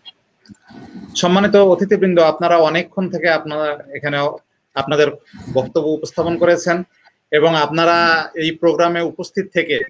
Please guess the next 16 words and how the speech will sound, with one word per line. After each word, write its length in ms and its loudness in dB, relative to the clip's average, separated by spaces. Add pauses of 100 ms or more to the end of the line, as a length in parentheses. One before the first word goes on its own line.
(160)
আসলে 260 -8
পরিসংখ্যান 640 -6
বিভাগকে 580 -4 (220)
সম্মানিত 500 -6
করেছেন। 480 -6 (460)
আমরা 340 2
সম্মানিত 600 -2
হয়েছি 560 -4 (280)
আপনাদের 480 -2 (200)
আজকের 340 -2
এই 120 -2
উপস্থিতির 400 -10
মাধ্যমে। 500 -10 (540)
আমি 180 0
পরিসংখ্যান 500 -2
বিভাগের 360 -2